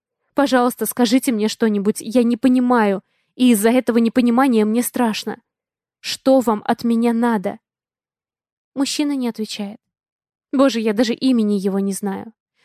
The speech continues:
Все хотела узнать, кто владелец того самого ресторана, где я работала долгое время,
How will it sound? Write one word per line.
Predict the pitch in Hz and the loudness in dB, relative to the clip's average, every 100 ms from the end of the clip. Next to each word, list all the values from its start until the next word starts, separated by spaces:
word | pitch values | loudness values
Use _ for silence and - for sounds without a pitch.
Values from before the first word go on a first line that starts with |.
| _ | _
Все | - 269 | -2 0
хотела | 277 262 262 269 | 0 0 0 2
узнать, | 262 277 285 | 0 0 -2
кто | - 269 | -2 0
владелец | 247 226 214 277 247 - | 2 2 2 0 0 -2
того | 226 220 | -2 0
самого | - 254 240 233 | 0 0 2 2
ресторана, | 233 - 269 269 214 | 0 0 0 2 0
где | 190 220 | -2 0
я | 220 214 | 2 2
работала | 226 226 208 202 | 0 0 0 0
долгое | 196 220 208 214 | 2 2 2 0
время, | 220 233 196 | 2 0 0